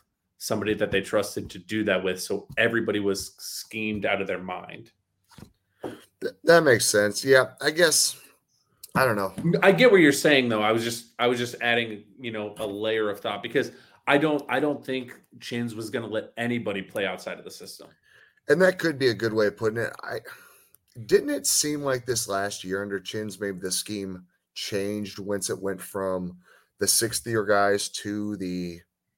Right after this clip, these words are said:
Speaker 2: not as experienced guys? Like, it seemed like there was a scheme change to
Speaker 1: It,
Speaker 2: a degree.
Speaker 1: it, they got it, they got insanely soft.
Speaker 2: Okay,
Speaker 1: And
Speaker 2: so
Speaker 1: what I, what I mean by that was, like, we were giving up ten-yard passes automatically. Like,
Speaker 2: Eh.
Speaker 1: there was no press.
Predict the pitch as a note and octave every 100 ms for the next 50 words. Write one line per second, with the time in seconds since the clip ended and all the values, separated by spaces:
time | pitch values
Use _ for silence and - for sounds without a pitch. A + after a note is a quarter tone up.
0 | _ _ _ _ F#2 G2 F2+ - - F#2+
1 | F#2+ F#2 - G2 F#2 F#2 F2+ F#2 - B2+
2 | A2+ G#2 G#2 G2 F2 - - G2 E2+ D#2+
3 | - _ _ _ _ _ _ _ _ _
4 | _ - A#2+ D#2+ - - - - C3+ G2
5 | - C3+ C3+ B2 B2+ C3 B2+ B2+ B2 B2
6 | A#2 G#2+ - A2 G#2 G2+ F#2 - F2 -
7 | _ _ _ _ - B2+ B2 G2 - -
8 | C3 C3 D#3 B2+ B2+ C#3 C3+ D#3 C#3+ C3
9 | A#2+ A2+ G#2+ G#2 A2 G2+ _ A#2+ A#2+ A#2
10 | B2 A#2+ B2 - A#2+ A2+ G#2 G#2+ G#2 -
11 | G2 - _ _ _ _ - A2 G2+ F#2
12 | F2+ - - G#2 G2 - - - _ -
13 | - - G#2 G2+ A#2+ A#2+ A#2+ - G#2+ G2+
14 | - - -